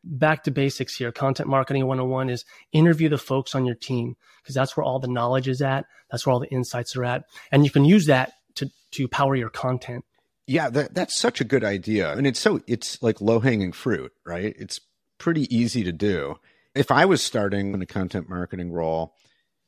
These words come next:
Speaker 2: I'm like, "Okay, let's, we're, we wanna get our messaging in order. What do our customers care about?" I'd go right to our customer experience team or our customer success team. Be like,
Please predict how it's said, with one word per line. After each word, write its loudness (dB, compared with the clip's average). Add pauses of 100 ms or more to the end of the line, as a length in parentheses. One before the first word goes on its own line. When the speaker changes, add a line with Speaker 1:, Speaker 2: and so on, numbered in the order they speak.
Speaker 2:
I'm 0
like, 2
"Okay, 4
let's, -2
we're, -2
we -2
wanna 2 (160)
get 6
our 4
messaging -2
in -6
order. -8
What 2
do 2
our 0 (200)
customers -4
care 0
about?" -8
I'd 2
go 4
right 4
to -6
our 0
customer -4
experience -4
team -12
or -2
our -2
customer -2
success -6
team. -14 (440)
Be 0
like, 4